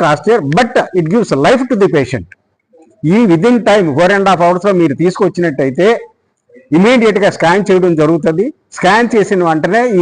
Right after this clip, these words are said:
ఇంజెక్షన్ ఇవ్వడం జరుగుతుంది. ఈ ఇంజెక్షన్ ఇచ్చిన వెంటనే పేషెంట్ రికవరీ స్టార్ట్ అవుతుంది. ఎంత తొందరగా అవుతుందంటే ట్వంటీ ఫోర్ ఫార్టీ ఎయిట్ అవర్స్‌లో పేషెంట్ జీరో పవర్తో ఉన్నవాడు పే-,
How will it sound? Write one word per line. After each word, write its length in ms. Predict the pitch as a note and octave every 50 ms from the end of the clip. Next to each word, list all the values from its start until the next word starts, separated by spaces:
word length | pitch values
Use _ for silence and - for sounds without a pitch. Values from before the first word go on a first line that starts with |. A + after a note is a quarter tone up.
| E3+
ఇంజెక్షన్ 340 | F3+ F#3+ A3+ G#3+ A3+ B3 G#3 F3+
ఇవ్వడం 220 | - E3+ F3 D#3 C3
జరుగుతుంది. 400 | C#3+ B2+ B2 A2 - G#2+ F#2+ G2 - _ _ _ _ _ _ _ _ - F3
ఈ 20 | F#3+ F#3 E3 E3+
ఇంజెక్షన్ 360 | G#3+ A#3+ C#4 - - B3 G#3 E3+
ఇచ్చిన 240 | D#3 - A#3+ A3+ G#3 D3
వెంటనే 320 | C#3 C#3+ D3+ A3 A3 A3+ F3+ - - - _ _ _ _ _ _ _ _ _ _ _ _ _ _ _ _ - A3
పేషెంట్ 340 | A3+ A3+ A#3 B3+ A3+ F#3+ F#3+
రికవరీ 280 | F3 G3+ G3+ G3+ B3 A#3 -
స్టార్ట్ 240 | E3+ C#3 A2+ G#2 G#2
అవుతుంది. 280 | F2 - - G#2+ F#2 - - _ _ _ _ _ _ _ - A#2+ C3 D3+ F3+
ఎంత 120 | A#3 B3+ D4 A3+ A#3
తొందరగా 340 | A3 G#3+ G#3 A3 A3 A3 G#3+ G3
అవుతుందంటే 480 | F3 D#3 F3+ E3+ D3+ C3+ B2+ D#3+ E3+ G3+ A#3 - F#3+
ట్వంటీ 280 | G3 G3+ A3+ C4 A3+ -
ఫోర్ 200 | G3 G3+ A#3 B3 G#3 -
ఫార్టీ 240 | E3 D#3+ D3+ F3 E3
ఎయిట్ 160 | D#3+ C#3+ D3+ C#3
అవర్స్‌లో 340 | D#3+ E3+ - G3+ F#3+ A3 C#4 - _ _ _ - F3+
పేషెంట్ 340 | G#3 G#3 G#3+ C4 A3+ F3 E3+ C3 C3
జీరో 240 | E3+ G3+ A#3 A#3+ A#3 F#3+ G#3
పవర్తో 340 | F#3+ F3+ F3+ F3 F3 F#3+ E3 D#3
ఉన్నవాడు 360 | D3+ D3+ C#3+ C#3 C#3 C#3+ F#3+ C4 C#4 - _ - E3+
పే-, 280 | E3+ F#3+ G#3+ G#3 F3+